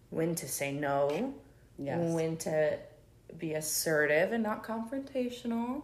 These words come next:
Speaker 2: Mm-hmm.
Speaker 1: and when things don't suit me, that it's okay to, to not be a part of it.
Speaker 2: Right.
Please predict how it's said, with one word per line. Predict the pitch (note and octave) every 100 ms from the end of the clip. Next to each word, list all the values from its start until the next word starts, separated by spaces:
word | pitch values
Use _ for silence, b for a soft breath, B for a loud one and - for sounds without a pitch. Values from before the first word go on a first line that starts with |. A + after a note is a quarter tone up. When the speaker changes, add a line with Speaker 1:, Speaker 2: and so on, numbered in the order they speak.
| -
Speaker 2:
Mm-hmm. | D#3 C3+ B2 C3 E3 - -
Speaker 1:
and | F#3+ G3 F3+ F3 F3
when | F3+ F#3+
things | F#3+ G3+ G3+ -
don't | F#3 F#3
suit | - G3+ G3
me, | G#3 A3+ -
that | G3 G3
it's | G#3 -
okay | F#3 F3+ F#3+ G3+ F#3
to, | - F#3+ E3+ - - - - -
to | G3 E3+ D#3 - - - -
not | E3 F#3 G#3 - - - -
be | - A3+
a |
part | - A3 -
of | -
it. | - - - - -
Speaker 2:
Right. | E3 D#3 A#2+ A2